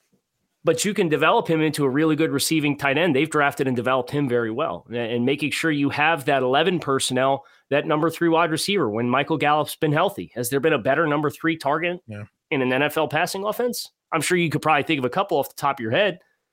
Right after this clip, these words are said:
Speaker 1: but it's a top-tier wide receiver trio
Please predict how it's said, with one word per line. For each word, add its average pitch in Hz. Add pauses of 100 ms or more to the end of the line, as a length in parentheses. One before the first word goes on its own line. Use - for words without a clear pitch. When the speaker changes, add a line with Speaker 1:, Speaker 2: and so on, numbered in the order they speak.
(480)
Speaker 1:
but 147
it's 180
a 185
top-tier 151
wide 135
receiver 190
trio -